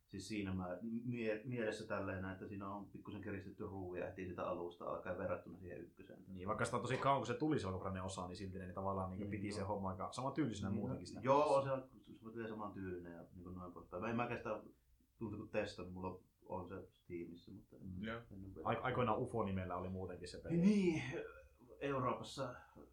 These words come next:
Speaker 1: ja olisiko, oliko tuohon Amerikassa, Amerikassa se taisi olla X COM ufo Defense ja
Speaker 2: Joo.
Speaker 1: sitten tuolta Euroopassa ihan U F O Enemy Unknown taisi olla se
Speaker 2: Joo.
Speaker 1: alkuperäinen nimi
Speaker 2: Mm.
Speaker 1: vuodelta yhdeksänkymmentäneljä.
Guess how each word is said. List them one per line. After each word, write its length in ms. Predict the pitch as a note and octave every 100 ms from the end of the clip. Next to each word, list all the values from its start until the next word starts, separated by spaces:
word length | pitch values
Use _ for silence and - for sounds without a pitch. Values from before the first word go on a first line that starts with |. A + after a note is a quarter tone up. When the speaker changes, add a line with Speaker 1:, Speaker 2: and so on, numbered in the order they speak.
| - B2+
Speaker 1:
ja 160 | A#2+
olisiko, 260 | G#2+ A2 - A2+
oliko 180 | A2
tuohon 260 | G#2+ G#2+ G#2+ - _ _ _ - - -
Amerikassa, 600 | F#2+ F#2+ F#2 F#2+ F#2 - -
Amerikassa 480 | B2+ C3+ A2 G#2+
se 60 | -
taisi 200 | G#2 G#2
olla 240 | G#2+ G#2+ -
X 80 |
COM 160 | - G2
ufo 280 | - - G2
Defense 520 | B2 B2 A2 F#2 F#2
ja 140 | F2+ -
Speaker 2:
Joo. 440 | F#2+ G2+ F#2+ F#2 -
Speaker 1:
sitten 280 | - G#2+ G2+
tuolta 240 | G2+ G#2+ G#2+
Euroopassa 560 | G#2+ G#2 G2 - -
ihan 300 | A2 G2 F#2+ - - _ _ _ _ - - G#2+
U 220 | A2 G#2+ -
F 140 | B2
O 240 | G#2 F#2+
Enemy 380 | F#2 F#2+ F2 F2+ E2+
Unknown 460 | F2+ F2 F2+ E2+ F2
taisi 200 | D2+ -
olla 100 | -
se 60 | -
Speaker 2:
Joo. 200 | F2+ F#2
Speaker 1:
alkuperäinen 380 | E2+ C#2+ E2+ F#2
nimi 220 | F#2 - - -
Speaker 2:
Mm. 220 | F2+ F2 - - G2+
Speaker 1:
vuodelta 400 | F#2 F#2 F#2 -
yhdeksänkymmentäneljä. 1120 | G2+ G2 G2+ F#2 G2+ G2+ G2+ G2+ F#2 F2 F2